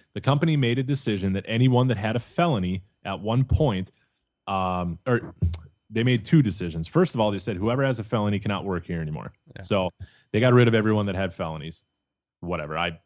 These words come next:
Speaker 1: get that, you know,
Speaker 2: Yeah.
Speaker 1: <clears throat> 'cause someone was stealing from the company and they couldn't, they never figured it out.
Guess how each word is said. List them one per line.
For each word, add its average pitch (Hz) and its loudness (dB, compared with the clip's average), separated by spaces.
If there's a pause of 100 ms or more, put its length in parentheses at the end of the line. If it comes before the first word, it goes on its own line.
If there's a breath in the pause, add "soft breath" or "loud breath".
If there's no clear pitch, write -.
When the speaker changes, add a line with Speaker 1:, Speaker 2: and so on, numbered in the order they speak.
Speaker 1:
get 95 -4
that, 78 -8
you 95 -6
know, 90 -6 (180)
Speaker 2:
Yeah. 147 -2
Speaker 1:
<clears throat> 151 -4
'cause 127 -2
someone 135 4
was 90 -2
stealing 98 -2
from 87 -10
the 80 -8
company 85 -8
and 82 -6
they 80 -10
couldn't, 82 -10
they 87 -6
never 80 -6
figured 80 -10
it 76 -8
out. 76 -8